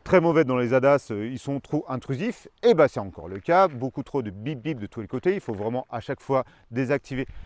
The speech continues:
tous les, euh, aides, toutes les aides à la conduite, parce que c'est juste insupportable. Et, euh,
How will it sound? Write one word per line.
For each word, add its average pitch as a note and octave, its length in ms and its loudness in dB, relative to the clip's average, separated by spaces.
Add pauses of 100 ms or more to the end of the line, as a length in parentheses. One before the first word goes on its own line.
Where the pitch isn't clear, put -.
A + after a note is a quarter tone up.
(360)
tous A#3+ 520 6
les, D3+ 420 2
euh, A2+ 520 2
aides, C3 280 0
toutes F3+ 180 -4
les C3+ 140 -2
aides B2+ 120 2
à F#2+ 80 -4
la F#2 100 -4
conduite, D3 420 -8
parce - 100 -20
que - 80 -18
c'est - 140 -16
juste G#2 200 -12 (380)
insupportable. D#3 720 -2 (600)
Et, E3 220 6
euh, B2 460 2